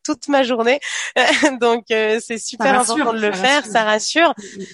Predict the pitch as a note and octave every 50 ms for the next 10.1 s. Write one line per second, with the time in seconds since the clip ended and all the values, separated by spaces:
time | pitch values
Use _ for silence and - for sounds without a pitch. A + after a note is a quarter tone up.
0 | - - - - C4 A#3+ - D4+ D#4 D#4+ D#4+ D#4 E4 D#4+ C#4 D#4 D#4 - D4+ D4
1 | - - - D4+ D4+ D#4 D#4+ D4+ - - B3 A3 - C4+ C4+ C#4 C#4 C#4 C#4 C4
2 | A#3+ A#3 G#3 A3 B3+ A#3+ A3+ C4 C4+ C4+ B3+ A#3+ C4 B3+ B3 - B3+ A#3 C4 C4
3 | B3+ - D#4+ E4 D#4 - D4+ C4 B3 G3+ A3 A#3+ A3+ B3 B3 A3+ A3 A#3+ G#3+ -
4 | - A3 G#3+ A3 - - G3+ G3 F#3 F3+ F3+ G#3 A#3+ B3 B3 - - A3 G3 G3+
5 | - - F#3 F3+ F#3 A#3+ C#4+ C#4+ C4+ C4 A3 - - - - - - - - -
6 | F3+ F#3+ G3 F#3+ - - G3 F#3+ F#3 F#3 F#3 F#3 F3+ A#3+ C4 A#3+ A3 G#3+ F#3+ F3+
7 | G3+ B3 C#4+ C#4 G#3+ G3 G#3 G3+ A#3 A3+ - - G#3+ F#3+ F#3 F3+ F3+ F3+ F3 F#3
8 | F3 - - F#3+ F#3+ - - A3+ B3 C4+ B3+ G#3+ - G3 F#3 G3 G3 A3 A3+ A#3+
9 | A3 G#3+ G3 - G#3 G3 - G#3 G3+ - - G#3 G3 - - F#3+ F#3 F#3 - -
10 | C#4 D4+